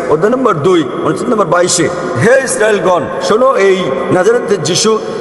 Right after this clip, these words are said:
ঈশ্বর মনোনীত ব্যক্তি তোমাদের মধ্যে হতে বিস্ময়, মজেজা ও নিদর্শন সহ যা ঈশ্বর তাকে দিয়ে করেন, তোমরা তার সাক্ষী।"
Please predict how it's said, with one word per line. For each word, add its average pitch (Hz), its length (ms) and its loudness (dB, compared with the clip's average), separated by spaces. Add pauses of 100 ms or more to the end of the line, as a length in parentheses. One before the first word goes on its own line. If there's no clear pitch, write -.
(120)
ঈশ্বর 254 320 2
মনোনীত 233 400 -2
ব্যক্তি 196 260 0
তোমাদের 247 300 0
মধ্যে 196 240 2
হতে 190 340 4 (260)
বিস্ময়, 220 320 2
মজেজা 190 320 0
ও 180 60 2
নিদর্শন 185 560 0
সহ 196 360 4 (200)
যা 165 80 2
ঈশ্বর 196 240 0
তাকে 226 200 0
দিয়ে 202 120 2
করেন, 233 220 0
তোমরা 185 200 0
তার 175 120 0
সাক্ষী।" - 440 -2